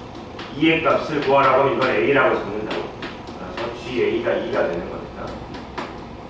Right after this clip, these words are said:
지에이는 A 마이너스 오니까 A 마이너스 오가 이가 되면 A 값은 칠이 되겠네요. 그 녀석은 칠. 십일 번. 에프엑스 역함수가 존재하고 F 역함수 오가 영이고 이렇게 해서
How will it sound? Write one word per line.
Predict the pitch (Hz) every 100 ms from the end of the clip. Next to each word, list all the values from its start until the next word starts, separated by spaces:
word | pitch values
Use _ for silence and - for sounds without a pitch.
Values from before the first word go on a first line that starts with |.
| - - - - - - - - - -
지에이는 | 139 143 127 123 160 170
A | - 131 -
마이너스 | - 117 120 120 110
오니까 | 113 113 - 113 -
A | 107 135
마이너스 | 139 131 131 -
오가 | 117 110 120 117 120 123
이가 | 131 123
되면 | - - - - - -
A | 185 - -
값은 | - - - - - - - -
칠이 | - 175 165
되겠네요. | 160 - -
그 | - - 196
녀석은 | - - - - - - -
칠. | - - - - - - - - - - - - - - - - - - - - - -
십일 | - 170 151 147
번. | - - -
에프엑스 | 185 - 196 196 196
역함수가 | - 190 185 190 170
존재하고 | 151 147 170 165 165
F | - 170
역함수 | 147 135 175 175
오가 | 151 156 160 160
영이고 | 185 - 135 - - -
이렇게 | - 101 - 147
해서 | - - -